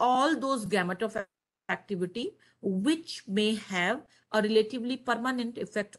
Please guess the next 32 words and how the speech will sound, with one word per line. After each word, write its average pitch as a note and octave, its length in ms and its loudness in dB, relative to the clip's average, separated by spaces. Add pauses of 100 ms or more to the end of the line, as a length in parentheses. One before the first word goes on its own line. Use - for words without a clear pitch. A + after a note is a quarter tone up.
on E3 160 -4
the A3+ 180 -2
individual। D#3+ 580 -6 (160)
बार A#3+ 140 0
बार B3 140 2
वही A#3 180 2
बात A3 240 2
आ G3 80 4
रही F#3+ 180 2
है C#4+ 120 -2 (260)
कि - 140 -8
it D4 120 2
should A3 260 0
be B3+ 140 0
relatively G3+ 500 0 (100)
permanent C4 420 -2
effect G3 500 -6
on D#3+ 60 -6
the G3+ 100 -6
individual, D3+ 580 -8
कोई - 200 -2
भी A3+ 100 0
शॉर्ट F#3 360 4
टर्म A3 200 -2
इफेक्ट G#3+ 340 -8
नहीं E3+ 180 -8
होना - 260 -10
चाहिए। - 360 -12 (640)
The B3+ 120 2
process C#4+ 320 6
of D#4 160 4
learning C#4 380 2